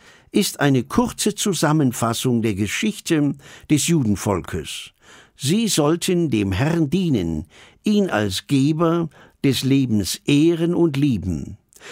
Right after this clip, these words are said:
Dazu schickte Gott seine Propheten, zuletzt seinen eigenen Sohn. Diesem Sohn ging es ebenso. Die geistlichen Führer berieten sich, um Jesus mit List festzunehmen und zu töten.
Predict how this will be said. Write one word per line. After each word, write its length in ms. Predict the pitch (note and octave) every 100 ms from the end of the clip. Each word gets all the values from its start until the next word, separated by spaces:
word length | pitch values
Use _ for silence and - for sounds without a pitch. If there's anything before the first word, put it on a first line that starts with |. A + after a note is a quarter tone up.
| -
Dazu 360 | - F#3 - G#3+
schickte 400 | - B3 - F#3
Gott 260 | E3 G3 -
seine 280 | F3+ F#3
Propheten, 960 | F3 F3+ E3+ - F#3+ - A2+ E2 C2 A2 - _ _ _ _
zuletzt 800 | - F2+ G2+ - - - - - _ _ _
seinen 400 | - B2 G#2+ G2
eigenen 500 | - F#2+ A#2 C3+ C3
Sohn. 600 | F#2+ F2+ D#2 C#2 - - - _ _ - - -
Diesem 380 | B3 A#3 A#3+ E3
Sohn 260 | C#3+ F#3
ging 220 | D#3+ F3+ F#3
es 100 | -
ebenso. 720 | C#3 G3+ A#2 D#2 E2 D#2 E2 - _ - - -
Die 120 | C3
geistlichen 800 | A2+ F3 A#3 - G3 F#3 D3 C3
Führer 440 | G2+ - A3+ A3+ F#3+
berieten 640 | C3+ G#2 D3+ A#3 - G#3+
sich, 460 | F3 E3+ E3+ - - - - _
um 160 | E3+ D3+
Jesus 600 | C3 A3+ B3 A3 G3 -
mit 220 | C3+ A2+
List 420 | A#2+ B3 - -
festzunehmen 920 | - G#3+ - - - E3+ D#3 D3 D3
und 260 | C3+ C3 B2+
zu 140 | C3+
töten. 640 | A2+ A2 F#2 E2 E2+ D2